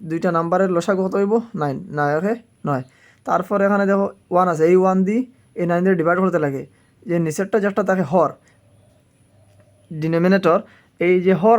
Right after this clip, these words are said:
আছে, এই হর দিয়া এই নাইন রে ডিভাইড করতে লাগে। ওয়ান দিয়ে নাইন রে ডিভাইড করলে কত হইব? নাইন।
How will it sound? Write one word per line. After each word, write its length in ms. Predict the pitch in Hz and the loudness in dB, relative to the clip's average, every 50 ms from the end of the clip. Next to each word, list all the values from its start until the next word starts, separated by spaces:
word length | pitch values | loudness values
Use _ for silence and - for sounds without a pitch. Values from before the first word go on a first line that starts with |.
| 208 | 4
আছে, 120 | 185 - 165 170 | 2 0 0 0
এই 60 | 175 151 | 0 0
হর 160 | 190 214 214 214 190 190 | 2 2 2 2 2 2
দিয়া 120 | 220 226 220 - - - 165 | 2 2 2 0 -6 -2 0
এই 60 | 175 185 175 | 0 2 2
নাইন 140 | 170 165 170 180 185 175 | 2 0 0 0 0 0
রে 60 | 208 196 170 | -2 0 0
ডিভাইড 200 | 156 151 165 185 196 185 | 2 2 2 2 2 0
করতে 160 | 165 175 143 131 | 0 0 -2 -4
লাগে। 200 | 123 117 107 - 143 - _ _ _ _ _ _ _ _ _ _ _ _ _ _ _ _ _ _ _ _ _ _ _ _ _ _ _ _ _ _ _ _ _ _ _ _ _ _ _ _ _ _ _ _ _ - | -4 -6 -8 -14 -16 -18 _ _ _ _ _ _ _ _ _ _ _ _ _ _ _ _ _ _ _ _ _ _ _ _ _ _ _ _ _ _ _ _ _ _ _ _ _ _ _ _ _ _ _ _ _ 0
ওয়ান 140 | 185 190 190 196 | 0 2 2 2
দিয়ে 120 | 220 208 208 | 2 2 2
নাইন 100 | 196 202 | 2 0
রে 60 | 202 202 208 | 0 0 2
ডিভাইড 160 | 190 196 196 214 | 2 2 2 2
করলে 120 | 214 214 214 214 | 0 0 0 0
কত 100 | 214 - 226 | 2 2 2
হইব? 140 | 220 220 240 254 247 - _ _ _ _ _ _ _ - - 196 | 2 2 0 -2 -2 -8 _ _ _ _ _ _ _ -6 -2 -2
নাইন। 180 | 196 208 240 | 0 2 0